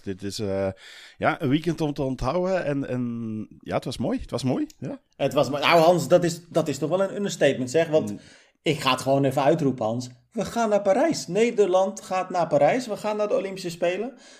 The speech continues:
Speaker 2: We hebben ons, en dan zeg ik toch een beetje gechargeerd we, want het gaat natuurlijk om vier atleten. Maar we hebben ons gekwalificeerd voor de Olympische Mixed Team Relay.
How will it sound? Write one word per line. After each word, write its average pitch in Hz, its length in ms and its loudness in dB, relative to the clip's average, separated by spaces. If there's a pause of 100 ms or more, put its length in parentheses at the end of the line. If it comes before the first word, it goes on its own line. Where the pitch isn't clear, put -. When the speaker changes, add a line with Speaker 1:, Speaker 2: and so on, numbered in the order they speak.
Speaker 2:
We 147 100 0
hebben 196 300 6
ons, 190 280 -2
en 147 80 0
dan 120 100 -2
zeg 123 180 -2
ik 123 120 -8
toch 131 140 2
een 131 100 2
beetje 139 280 4
gechargeerd 127 520 0
we, 143 240 4
want 139 160 4
het 127 100 -6
gaat 139 180 0
natuurlijk 135 360 -2
om 135 180 0 (280)
vier 202 300 -2
atleten. 156 520 -2 (360)
Maar 147 280 6
we 160 160 4
hebben 185 360 0
ons 175 220 -4
gekwalificeerd 180 840 -2
voor 180 140 -2
de 160 100 0
Olympische 147 800 0
Mixed 127 360 2
Team 208 200 0
Relay. 131 460 0